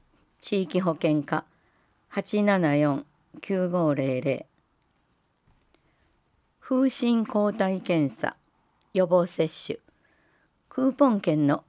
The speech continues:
有効期限は来年三月まで延長されました。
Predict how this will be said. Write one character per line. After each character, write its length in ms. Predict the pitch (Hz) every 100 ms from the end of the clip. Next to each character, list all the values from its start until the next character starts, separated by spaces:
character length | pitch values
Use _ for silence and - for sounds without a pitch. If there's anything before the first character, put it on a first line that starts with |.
| -
有 200 | 196 202
効 220 | 202 196
期 160 | -
限 280 | 170 147 123
は 160 | 127 - _ _ _ -
来 240 | 202 214
年 220 | 214 214
三 260 | 220 226 202
月 280 | 180 - 160
ま 180 | 165
で 200 | 160 - -
延 220 | 165 151
長 180 | 147 143
さ 180 | 156 135
れ 120 | 135
ま 140 | 123
し 140 | 131 -
た。 160 | 135